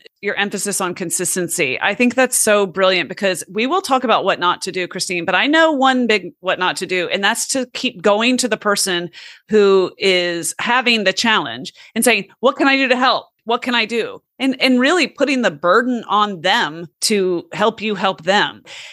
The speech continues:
And I love your concept. It's so simple, but brilliant, that consistency, you said, is a big part of meaningful support. So it doesn't have to be these huge grand gestures, right? It can be, "Every Thursday, I'll pick up your dry cleaning," but you know, Christine knows that that's happening.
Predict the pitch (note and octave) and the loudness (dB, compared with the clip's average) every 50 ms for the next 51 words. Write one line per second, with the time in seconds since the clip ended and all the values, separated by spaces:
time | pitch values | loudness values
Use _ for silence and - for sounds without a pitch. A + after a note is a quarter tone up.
0 | - - - G#3 G#3+ A3 A3+ A3 G#3 G3+ G#3 A3 A#3 C#4 D#4 D#4 B3 A#3+ A3+ G#3+ | -8 -2 0 2 4 4 4 2 2 2 2 4 6 6 4 4 2 2 0 0
1 | A3 - - A3+ C4 E4+ F4+ - - F3 C#3+ D3+ - - - G#3 - - B3 B3 | 0 0 2 2 2 2 2 0 -2 -2 -2 -4 -4 -6 -10 -6 -2 0 0 0
2 | B3 - - - C4 C#4+ C#4+ C4+ A#3 G#3+ G3+ F#3 D#3 F#3+ F3 - - F#3 A3 A#3+ | 0 -2 -2 0 0 0 0 2 2 2 0 0 0 -2 -2 -2 -2 0 2 2
3 | C4 C4+ A3+ E3+ D#3 D3 - - - - G#3 F3+ - - - - A3 G#3 - - | 2 2 0 -2 -4 -6 -8 -8 -2 0 0 0 -2 -4 -8 -6 -6 -4 -2 -2
4 | - - - - C#4+ F4 - - - A#3+ G#3+ G3 F3+ - - F3+ F3 F3 F3 E3+ | 0 0 2 2 2 2 2 0 0 0 -2 -2 -2 -4 -2 -2 0 0 0 0
5 | E3+ C#3 - - _ - G3+ G3+ G3 F#3+ - - F3+ E3+ E3+ E3+ E3 E3 - F#3 | -2 -4 -6 -8 _ -8 -6 -4 -4 -2 0 2 4 4 4 2 0 -2 -4 -4
6 | E3 F#3+ F3+ D3 - _ - G3 F#3+ F#3+ G3+ G3 E3 - - _ - - G3 F#3+ | -2 -2 -2 -2 -2 _ 2 4 4 4 4 2 0 -4 -10 _ -8 -2 2 2
7 | F3 - - F3+ D#3+ F3+ F3+ F3 F3 F3 F3 F3 E3+ - F3 E3 E3 E3 - - | 2 2 0 -2 -4 -4 -4 -2 -2 -2 -4 -4 -4 -2 0 2 2 2 0 -4
8 | E3+ - - A#3+ A3 F3 - - - G#3+ - A3+ - - C4 C#4 C#4 E4 C#4+ D#4+ | -6 -2 0 2 2 2 2 0 -2 0 0 0 2 2 2 2 2 2 2 0
9 | D#4 D4+ C#4 B3 C4 B3+ B3 A#3 A3 - - A#3+ A#3+ A#3+ G#3+ F#3+ - - G#3+ G3 | -2 -2 -2 -4 -2 -2 -2 -2 -4 -4 -2 -2 -2 -2 -2 -4 -4 -2 0 0
10 | F#3+ F3+ F3 E3 G#3+ A#3 C#4+ C#4 - F#3+ E3+ E3 - F3 E3+ F#3 G#3+ - A#3 - | 0 0 0 0 0 0 0 0 -2 -4 -6 -4 -2 -2 0 0 0 -2 -4 -6
11 | - A3 G3+ G#3 G3+ G3+ - - - E3+ F#3 A3 A3 A3 A3+ A3 A3+ G#3 - G#3 | -6 -6 -4 -2 -2 -2 0 0 0 0 0 -2 -2 0 0 0 0 0 0 0
12 | F#3+ F#3 F#3 - G3+ G#3 G3+ F3 F3 E3 - - F3+ G3 G#3 G3+ - F#3 E3 D#3 | 0 0 0 -4 -6 -8 -8 -8 -8 -8 -4 0 0 0 0 0 -4 -6 -10 -10
13 | - A2+ A2+ D#3 - F#3+ G3 F#3+ F#3+ A3+ B3+ C#4+ D4 D4+ C4 B3+ A#3+ G3+ D3+ D3 | -10 -12 -6 -2 0 0 0 2 2 4 6 6 6 6 4 4 2 2 0 0
14 | A2+ F2+ C#3+ - - - G#3 - - - B3 C4 C4+ C4+ C4 A3+ F3+ C#3+ C#3+ D3 | -2 -6 -8 -8 -8 -6 -6 -4 -2 2 2 2 4 2 2 2 2 0 0 -2
15 | D3 D3 F3 D3 E3+ D#3 - - D#3+ D#3+ - - - - - B1+ C2+ - - | -4 -6 -6 -4 -4 -4 -4 -2 -4 -4 -4 -4 -8 -12 -12 -14 -16 -16 -18